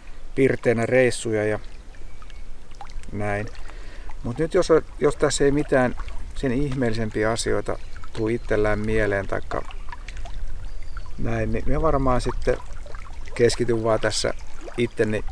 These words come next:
illasta nauttimiseen. Ja jos tulee oikein hieno auringonlasku tonne, niin sen mä haluaisin kyllä yrittää kuvata, mut että muuten sitten niin palataan tota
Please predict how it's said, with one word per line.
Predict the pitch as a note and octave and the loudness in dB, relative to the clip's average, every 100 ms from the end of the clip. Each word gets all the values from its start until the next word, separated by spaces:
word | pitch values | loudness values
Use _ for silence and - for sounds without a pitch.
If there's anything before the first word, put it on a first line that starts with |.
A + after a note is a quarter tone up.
| - | 0
illasta | A#2 A2 G#2 A2 | 2 4 4 4
nauttimiseen. | G#2 G2+ - G2+ G2+ - F#2+ | 6 6 4 0 0 2 2
Ja | G2 - - - - - - - - - - - - - - | 2 0 0 0 6 8 8 4 2 2 0 -2 -2 0 2
jos | A2+ C3+ | 4 2
tulee | - D#3 C#3+ C3+ - | 4 6 8 8 8
oikein | D3 D3 C#3+ A#2 A#2+ | 8 6 6 4 4
hieno | A#2+ A#2+ A#2+ | 2 4 6
auringonlasku | A2+ G#2+ G#2 G#2 G#2+ - - | 6 4 2 2 2 0 -2
tonne, | G#2 G2 G#2+ | 0 2 2
niin | G#2+ - - - - - - - - - | 2 4 4 2 4 2 2 0 0 2
sen | A2+ | 2
mä | G#2+ G#2 | 2 2
haluaisin | G2+ F#2+ F#2 G2 G#2 | 4 4 2 2 -2
kyllä | G#2+ G#2 - | -2 -2 0
yrittää | A2+ G#2+ - - - - | 0 0 0 0 0 0
kuvata, | - - - - | -2 -2 -2 -4
mut | - - | -4 -4
että | - - - - - - - - - - - - - - - C3 | -4 -2 0 2 2 2 0 -2 -2 -2 -4 -6 -6 -6 -6 2
muuten | E3+ D#3 A#2+ | 2 4 4
sitten | A#2+ A2+ - | 2 0 0
niin | A2+ - - - - - - - - - | 0 -2 -4 -4 -2 -2 0 2 2 2
palataan | A2+ G#2+ - A2 | 2 2 0 0
tota | A2 A2+ | -2 0